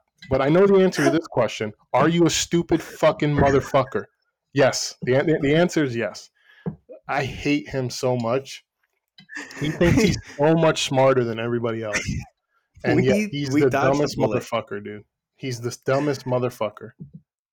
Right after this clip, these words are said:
Speaker 2: We dodged the bullet, didn't we? I mean, it's
Speaker 1: What,
Speaker 2: safe to
Speaker 1: what
Speaker 2: say we
Speaker 1: credit
Speaker 2: dodged
Speaker 1: to
Speaker 2: the bullet.
Speaker 1: Dolan. Dolan did not want Kyrie Irving. He, that was the reason he didn't go, really go hard for Kevin Durant 'cause he knew it was a package deal. And he was like, "I don't want this guy.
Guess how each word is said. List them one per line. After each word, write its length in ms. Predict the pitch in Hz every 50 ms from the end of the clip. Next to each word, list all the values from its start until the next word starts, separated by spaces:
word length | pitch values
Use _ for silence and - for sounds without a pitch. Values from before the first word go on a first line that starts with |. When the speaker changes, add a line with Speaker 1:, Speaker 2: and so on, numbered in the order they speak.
| _
Speaker 2:
We 160 | - 131 143
dodged 320 | 135 135 131 160 208 - -
the 60 | -
bullet, 280 | 90 92 101 101 87 78
didn't 200 | 80 90 92 107
we? 260 | 123 143 151 147 - _ _ _ _ _ _ _ _ 123
I 60 | 117
mean, 140 | 113 113 113
it's 80 | 110 104
Speaker 1:
What, 60 | -
Speaker 2:
safe 120 | 139 151
to 60 | - 147
Speaker 1:
what 80 | 170 175
Speaker 2:
say 120 | - 117 107
we 80 | 98
Speaker 1:
credit 180 | - 151 160 180
Speaker 2:
dodged 160 | 202 196 -
Speaker 1:
to 80 | 185 165
Speaker 2:
the 60 | 127
bullet. 220 | 131 143 170 190
Speaker 1:
Dolan. 220 | 156 120 110 113 107
Dolan 380 | 131 123 135 151 170 175 170
did 140 | 156 143 135
not 320 | 135 120 117 131 147 -
want 280 | 123 123 135 139 - -
Kyrie 360 | - 135 135 135 131 135 135 151
Irving. 280 | 160 147 123 110 104 - - _ _ _ _ _ _ _ _ _ _ _
He, 140 | - - -
that 260 | - - 131 147 165
was 140 | 170 151 143
the 120 | - 170 160
reason 400 | 147 147 151 143 135 139 135 127
he 160 | 120 127 127
didn't 220 | 131 143 143 127
go, 160 | 117 123 135 -
really 260 | 131 127 135 135 131 127
go 240 | 113 123 127 151 147
hard 440 | 151 - - - 131 139 156 147 -
for 160 | - 127 120
Kevin 360 | 113 - - 131 120 117 123 117
Durant 340 | 117 113 127 156 139 104 - _ - - - _
'cause 180 | - 131 123 127
he 80 | 135 127
knew 240 | 120 120 123 139
it 40 | 151
was 140 | 160 156 143
a 40 | 147
package 460 | - - 143 151 147 - 131 117 -
deal. 340 | - 135 156 147 113 113 - _ - - _ _ _
And 120 | 120 120 110
he 160 | 120 135 151
was 200 | 156 151 139 120
like, 220 | 123 123 120 120 - - -
"I 120 | 117 123
don't 160 | 123 147 160 151
want 220 | 156 175 180 180
this 160 | - 131 127 -
guy. 240 | 120 107 104 104